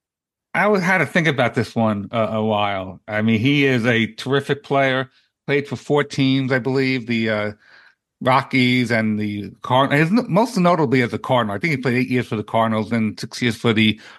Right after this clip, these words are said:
Rockies. I know he spent the time in, in, in Yankee Stadium. He was a terrific player, over three hundred home runs, batting average two ninety-nine for a career.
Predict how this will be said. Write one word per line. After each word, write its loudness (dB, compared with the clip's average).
Rockies. 2
I 2
know 2
he 0
spent -8
the -8
time 2
in, -2
in, -2
in -4
Yankee -2
Stadium. 2
He 4
was 4
a 0
terrific -2
player, 2
over -4
three -4
hundred -2
home -2
runs, 0
batting 0
average 0
two -4
ninety-nine 0
for -10
a -10
career. -4